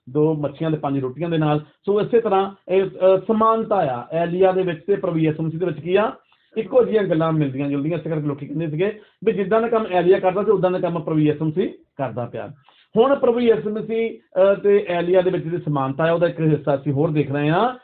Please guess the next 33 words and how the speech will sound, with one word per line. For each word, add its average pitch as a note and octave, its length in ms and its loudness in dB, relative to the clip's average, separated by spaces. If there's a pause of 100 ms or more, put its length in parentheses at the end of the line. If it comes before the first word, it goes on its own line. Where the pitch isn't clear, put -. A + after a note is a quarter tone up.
(260)
ਏਲੀਆ G#3 360 2
ਨੇ A#3 160 2
ਕੀ F3+ 180 -8
ਕੀਤਾ D#3 240 -4
ਆ? F#3+ 360 0 (340)
ਏਲੀਆ A3 360 2
ਨੇ A#3 180 4
ਰਾਜੇ F#3 340 4
ਨੂੰ A3 120 2
ਜਿਹੜਾ G#3 200 4
ਚੈਲੰਜ E3+ 360 0
ਕਰ D3+ 160 0
ਦਿੱਤਾ A2+ 320 -10 (680)
ਕਿ G#3 160 4
ਅਗਰ A#3 260 2
ਜੇ A3+ 280 6
ਤੁਸੀਂ A3 280 -4
ਪੂਜਾ F#3+ 300 0
ਕਰਦੇ E3+ 400 0
ਆ, C#3 80 -6 (520)
ਜੇ G#3 180 6
ਤਾਂ A#3 120 -2
ਤੁਸੀਂ A3 240 0
ਆਪਣੇ G3+ 260 2
ਦੇਵਤੇ F#3 420 4
ਦੀ, F#3+ 80 4
ਆਪਣੇ F#3 260 2
ਪਰਮਾਤਮਾ D#3+ 560 0
ਦੀ D#3+ 100 -6
ਤੁਸੀਂ D#3 220 -6
ਪੂਜਾ D3+ 260 0
ਕਰਦੇ D3 360 -2
ਆ, C3 120 -2